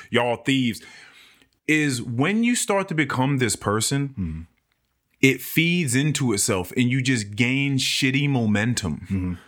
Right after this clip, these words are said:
Speaker 1: Like, you just become shittier and shittier as time goes, because everything that you've become and all your habits are terrible,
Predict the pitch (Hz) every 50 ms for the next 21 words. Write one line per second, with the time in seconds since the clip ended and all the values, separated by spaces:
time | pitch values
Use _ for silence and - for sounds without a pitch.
0 | - - - - 127 123 113 127 143 139 135 143 135 117 135 131 - 135 151 143
1 | 127 113 - - - - 143 143 151 175 175 170 165 131 131 123 110 - - -
2 | - 147 143 143 139 127 113 117 107 - - 127 127 123 113 110 101 113 120 127
3 | 127 117 104 113 101 - 117 110 98 - - - - - - - _ _ _ _
4 | _ _ _ _ _ _ _ _ - - - 156 156 165 160 190 185 170 - -
5 | 180 175 170 165 156 147 139 131 127 139 151 143 123 113 117 107 - - 127 135
6 | 139 127 120 110 107 - - 120 127 139 151 143 127 120 104 - - - 120 123
7 | 135 143 139 117 104 90 - - - - - - _ _ _ _ _ _ _ _
8 | _ _ _ - 117 113 104 - - - - - 135 139 143 147 147 143 135 120
9 | 120 113 104 98 92 -